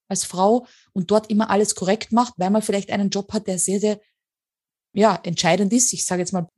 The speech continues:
Intensivkrankenschwester, wenn die einen Fehler macht, stirbt der Patient. Da darf man sich keinen Fehler erlauben. Die braucht aber vielleicht ein bisschen einen Übergang, ein Vorspiel, ein was auch immer, um da sich wieder fallen zu lassen und nicht von diesem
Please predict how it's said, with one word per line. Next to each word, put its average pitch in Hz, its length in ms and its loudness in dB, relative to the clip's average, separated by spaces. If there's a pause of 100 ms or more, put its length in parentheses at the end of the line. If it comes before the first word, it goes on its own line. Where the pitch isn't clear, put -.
Intensivkrankenschwester, 233 1120 2 (220)
wenn 202 140 2
die 214 60 6
einen 208 140 2
Fehler 214 300 2
macht, 220 220 0 (120)
stirbt 302 260 -2
der 175 40 -4
Patient. 160 560 -4
Da 170 60 0
darf 220 200 2
man 240 200 2
sich 170 120 -4
keinen 165 240 -6
Fehler 165 280 -4
erlauben. 165 420 -2 (560)
Die - 60 -4
braucht 190 300 0
aber 226 120 -2
vielleicht 202 420 -2
ein 196 120 -4
bisschen 208 340 -2
einen 202 220 -2
Übergang, 247 560 0
ein 170 180 -4
Vorspiel, 233 800 0
ein 180 320 -8 (300)
was 190 160 -2
auch - 80 -4
immer, 277 360 2 (500)
um 247 240 6
da 214 180 4
sich 214 180 0
wieder 214 160 4
fallen 202 340 -2
zu 208 120 0
lassen 185 360 -2
und 180 200 -8
nicht 214 180 2
von 208 120 -2
diesem 185 280 -2